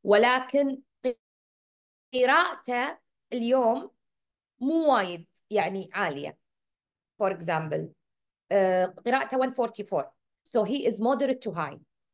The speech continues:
هني قمنا نتعامل مع ال patients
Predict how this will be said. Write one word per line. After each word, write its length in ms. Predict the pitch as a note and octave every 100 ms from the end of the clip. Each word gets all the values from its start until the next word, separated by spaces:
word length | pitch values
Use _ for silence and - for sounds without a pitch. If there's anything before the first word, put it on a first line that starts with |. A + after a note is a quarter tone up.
| _
هني 320 | F3+ B3 D#4
قمنا 260 | A#3 C#4 B3
نتعامل 600 | G#3 A3 G#3 A3+ F3+ E3+
مع 160 | F3 F3+
ال 60 |
patients 800 | F3 A#3 A#3 - D#4 E4+ - -